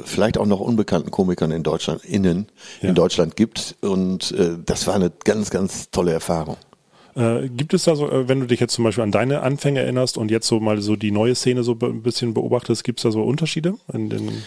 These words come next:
Speaker 2: äh, auch gerade so im Standing oder auch in, in dem, was man will oder was man schon mitbringt?
Speaker 1: Ja, es gibt schon Unterschiede. Also unser Ansatz damals war, ich spreche jetzt mal für meine Kolleginnen und Kollegen,
Speaker 2: Mhm.
Speaker 1: erstmal den Lacher zu haben.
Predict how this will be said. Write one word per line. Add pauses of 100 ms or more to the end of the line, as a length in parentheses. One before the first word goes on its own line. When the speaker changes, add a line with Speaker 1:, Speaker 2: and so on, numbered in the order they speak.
(240)
Speaker 2:
äh,
auch
gerade
so
im
Standing
oder
auch
in,
in
dem,
was
man
will
oder (360)
was
man
schon
mitbringt? (280)
Speaker 1:
Ja,
es
gibt
schon
Unterschiede.
Also
unser
Ansatz
damals
war,
ich
spreche
jetzt
mal
für
meine
Kolleginnen
und
Kollegen,
Speaker 2:
Mhm. (800)
Speaker 1:
erstmal
den
Lacher
zu
haben.